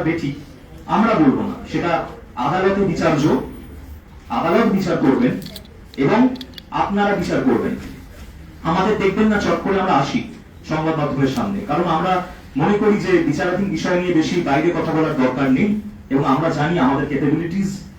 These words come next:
আমরা কি, আমরা কতটা, আমাদের সেইটুকু কনফিডেন্স রয়েছে এবং সেই জন্যই আমরা এই লড়াইটা দিচ্ছি। যাই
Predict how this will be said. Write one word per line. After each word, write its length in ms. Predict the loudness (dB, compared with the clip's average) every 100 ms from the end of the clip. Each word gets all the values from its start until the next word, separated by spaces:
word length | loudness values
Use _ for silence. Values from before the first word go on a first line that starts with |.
| -2
আমরা 180 | 0 2 0
কি, 140 | 2 4 4 2
আমরা 180 | 0 0 0
কতটা, 320 | 0 0 0 -2 -4 -10 -20 -20 -20 -20 -20 -20 -20 -20 -20 -20 -20 -10 -2
আমাদের 220 | 0 0 0
সেইটুকু 320 | 0 2 2
কনফিডেন্স 380 | 0 -2 -2 -2
রয়েছে 260 | 2 2 2 0
এবং 120 | 0 -2 -6 -12 -2
সেই 140 | 2
জন্যই 240 | 4 4 4
আমরা 120 | 2
এই 80 | 2
লড়াইটা 300 | 4 4 2 0
দিচ্ছি। 260 | -2 -6 -10 -14 -18 -20 -20 -20 -20 -20 -20 -20 -8 -4 -4 -4 2
যাই 140 | 4